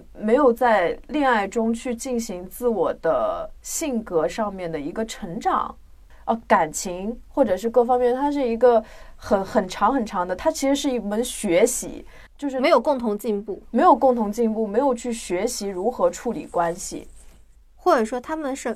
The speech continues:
Speaker 2: 呃，他们没有把灵魂伴侣变成一个生活伴侣。
Speaker 1: 嗯。哎，我，我想起啊，就是我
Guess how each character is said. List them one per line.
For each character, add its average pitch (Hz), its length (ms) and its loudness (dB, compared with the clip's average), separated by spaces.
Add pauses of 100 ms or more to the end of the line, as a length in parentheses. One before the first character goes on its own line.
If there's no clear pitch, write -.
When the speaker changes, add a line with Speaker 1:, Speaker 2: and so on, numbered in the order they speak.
(140)
Speaker 2:
呃， 220 160 -2
他 359 180 -6
们 311 180 -2
没 208 180 0
有 269 140 0
把 185 240 0
灵 196 300 -4
魂 226 200 -4
伴 240 200 -4
侣 175 100 -4
变 233 280 -6
成 208 160 -6
一 214 80 -4
个 247 80 -10
生 349 340 -8
活 - 240 -12
伴 175 320 -8
侣。 - 180 -14 (420)
Speaker 1:
嗯。 208 560 -6 (500)
哎， 254 160 0
我， 214 220 -2
我 202 160 -4
想 220 260 -2
起 226 160 -10
啊， 165 180 0
就 226 140 -6
是 226 160 -10
我 143 420 -6